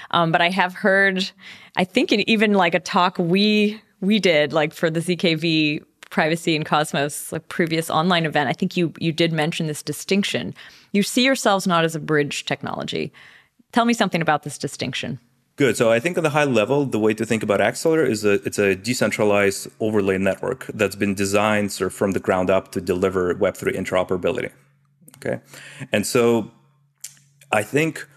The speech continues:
Speaker 2: the basic core three properties that we're trying to implement at the network transport layer are things like universal routing,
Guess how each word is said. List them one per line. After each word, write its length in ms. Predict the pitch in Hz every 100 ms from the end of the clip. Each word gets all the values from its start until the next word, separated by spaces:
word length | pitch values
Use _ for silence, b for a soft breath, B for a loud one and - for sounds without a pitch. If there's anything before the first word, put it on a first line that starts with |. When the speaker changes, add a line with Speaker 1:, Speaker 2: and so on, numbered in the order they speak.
| b b b
Speaker 2:
the 180 | 113 113
basic 720 | 107 - 131 135 - 127 - -
core 480 | 127 117 107 101 - _ _ _
three 260 | - 120 117
properties 540 | - 110 107 98 98
that 160 | 95 -
we're 140 | 98 -
trying 160 | 101 95 -
to 260 | 92 101 101 _ _ _ -
implement 520 | 135 131 110 104 101 -
at 120 | 104
the 80 | 101
network 600 | 101 113 95 90 - - _ _ _ _ -
transport 460 | - 98 - 95
layer 440 | 98 120 90 92 127 b b -
are 120 | 104
things 320 | - 113 104
like 200 | 104 92
universal 440 | 104 98 98 98 92
routing, 480 | 92 110 143 165